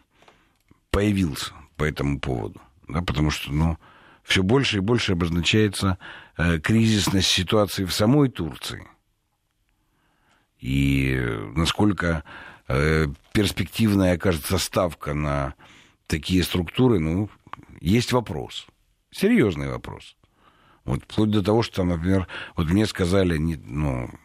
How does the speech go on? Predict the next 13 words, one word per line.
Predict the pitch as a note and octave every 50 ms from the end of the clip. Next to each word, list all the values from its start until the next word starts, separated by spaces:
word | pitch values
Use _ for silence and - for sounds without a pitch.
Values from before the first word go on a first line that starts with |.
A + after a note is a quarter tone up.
| _ _ _ _ _ _ _
так, | - - - _ _ _ _ _ -
в, | - - - G#1+ A#1+
в | -
кулуарном | - F2 E2 E2+ F#2+ G#2+ A#2 G#2+ F2+ D#2+ D2 D2
разговоре, | C#2+ C#2 C2 C#2 D2+ C#2+ C#2 C2+ B1 A1+ G1+
что, | - - - - _ - - - - - _
что | - A1 A1
там | - C#2+ D2+ D2 -
ци-, | - - - G#2+ F#2+ D#2 - -
э, | - E2 E2 E2 D#2+ D#2+ D#2 D#2 D#2 D2+ D2+
сети | - - A2 G#2+ F#2 - F#2
лицеев, | F#2 F#2 F#2 E2+ - - A#2+ B2 A#2+ A2+ F#2 C2+ - - - - _ _ _ _ - _ _ _ _ _ _ _ _ -
э, | - - G#1+ G#1+ A1+ G#1+ G#1